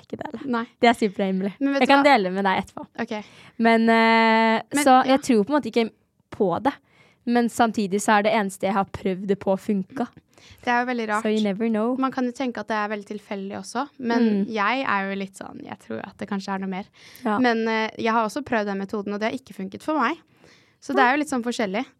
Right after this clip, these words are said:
Speaker 1: Man har jo, ja.
Speaker 2: Men du driver
Speaker 1: Skjønner.
Speaker 2: ikke og manifesterer vanlig nå?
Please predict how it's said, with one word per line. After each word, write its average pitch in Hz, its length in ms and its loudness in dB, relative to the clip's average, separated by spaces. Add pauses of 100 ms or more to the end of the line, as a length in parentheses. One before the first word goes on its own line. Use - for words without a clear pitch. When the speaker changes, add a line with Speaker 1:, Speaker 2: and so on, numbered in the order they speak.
Speaker 1:
Man 240 120 -2
har 208 220 0
jo, 208 380 0
ja. 220 200 0 (280)
Speaker 2:
Men 269 180 2
du 269 100 -2
driver 220 280 -4
Speaker 1:
Skjønner. 202 160 -2
Speaker 2:
ikke 214 260 -2
og 214 60 -4
manifesterer 214 600 -6
vanlig 185 340 -8
nå? 226 120 -4